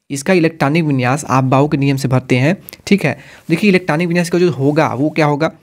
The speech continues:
पहले कक्षक में दो इलेक्ट्रॉन होंगे, फिर होंगे आठ, ठीक है, दो आठ, फिर आप भरेंगे अठारह, अठारह दो बीस, आठ आपका अट्ठाईस, यानी कि बेसी हो जाता है यहाँ पे, ठीक है। यानी अगर आप यहाँ अगर, अगर कक्षक में अठारह भरते हैं तो ये आपका गलत हो जाता है।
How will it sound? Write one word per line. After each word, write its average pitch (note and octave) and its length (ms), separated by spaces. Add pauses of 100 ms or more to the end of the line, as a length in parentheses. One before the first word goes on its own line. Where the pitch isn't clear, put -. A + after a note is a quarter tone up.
(280)
पहले C#3+ 160
कक्षक D3+ 220
में D#3 180
दो C#3+ 140
इलेक्ट्रॉन C#3+ 320
होंगे, C3+ 320 (120)
फिर F3 160
होंगे D#3 320 (100)
आठ, C3+ 300 (320)
ठीक G#3 180
है, C#3+ 60
दो C#3+ 160
आठ, D3 240 (320)
फिर E3+ 100
आप F3 100
भरेंगे E3+ 360 (100)
अठारह, D3 340 (1080)
अठारह E3+ 320
दो G3 200
बीस, F3+ 460
आठ D#3 360
आपका E3 260
अट्ठाईस, C3+ 400
यानी E3 140
कि G#3+ 100
बेसी D3+ 380
हो C#3+ 60
जाता B2+ 220
है B2 80
यहाँ B2 140
पे, B2 120
ठीक G#3+ 220
है। C3 120 (420)
यानी D3+ 160
अगर E3+ 160
आप E3 120
यहाँ D#3 260
अगर, C#3+ 160
अगर D#3 240
कक्षक D3+ 200
में D#3 80
अठारह E3+ 240
भरते C#3+ 280
हैं D3 120
तो D3+ 80
ये D3 60
आपका C#3 200
गलत D#3 280
हो - 40
जाता B2+ 260
है। - 120